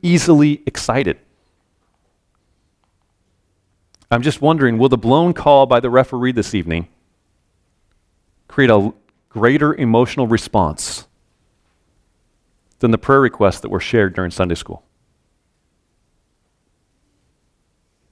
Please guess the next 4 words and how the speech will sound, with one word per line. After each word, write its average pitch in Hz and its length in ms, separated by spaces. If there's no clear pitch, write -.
Think 160 200
about 90 240
that. 71 220
Which - 440